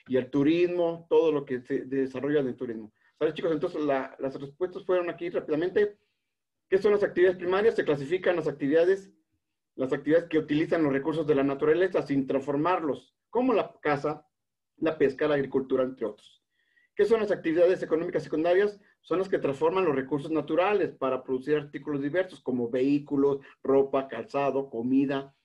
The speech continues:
creaciones técnicas, etcétera. ¿Y cuáles son las actividades económicas terciarias? Pues son las que proporcionan servicios, ¿sí? Como el turismo, como el transporte, como el comercio.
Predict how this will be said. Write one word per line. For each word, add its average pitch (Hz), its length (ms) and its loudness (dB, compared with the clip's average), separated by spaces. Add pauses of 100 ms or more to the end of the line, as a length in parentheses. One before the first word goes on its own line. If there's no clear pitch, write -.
(120)
creaciones 123 560 -4
técnicas, 117 580 -6
etcétera. - 420 -14 (560)
¿Y 233 280 -4
cuáles 202 260 2
son 190 160 0
las 180 140 0
actividades 151 500 2
económicas 156 400 -4
terciarias? 190 420 -2 (240)
Pues 135 140 -8
son 185 100 2
las 208 80 -6
que - 120 -4
proporcionan 175 580 -4
servicios, 143 760 -4 (280)
¿sí? 208 100 -2
Como 175 220 0
el 135 100 -6
turismo, 160 560 2
como 139 480 0 (260)
el 120 160 -6
transporte, 151 640 4
como 123 260 -2
el 120 100 -6
comercio. 147 680 0